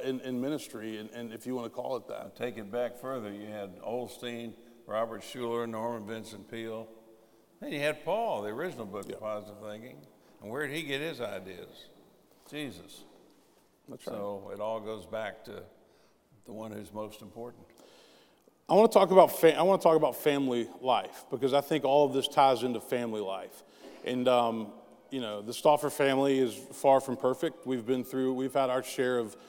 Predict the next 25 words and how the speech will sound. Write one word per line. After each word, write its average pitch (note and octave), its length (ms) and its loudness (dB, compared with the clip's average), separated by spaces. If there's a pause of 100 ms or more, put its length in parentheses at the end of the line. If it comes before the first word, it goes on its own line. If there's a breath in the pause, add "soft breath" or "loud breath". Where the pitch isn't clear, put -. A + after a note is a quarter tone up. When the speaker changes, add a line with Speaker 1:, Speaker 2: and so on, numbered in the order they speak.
(320 loud breath)
Speaker 1:
of A#2 200 -6
misfortune. C#3+ 880 4
Um, A#2 380 -2
we've A#2+ 140 -4
also C#3 240 4
had C3 160 6
our, C3 180 6
our B2+ 160 0
share C#3+ 240 2
of B2 120 0
joys, A#2+ 600 0
uh, A2+ 260 -2
over A#2+ 240 -2
the A2 80 0
years, A2 480 0 (400 loud breath)
and A#2+ 240 -2
we A#2 100 -2
try C3 180 2
to B2+ 60 -2
be, A#2+ 340 -4
uh, A#2 120 -4
thankful C#3 400 0
for A2 140 -4
that. A2 240 4
But A#2 160 -2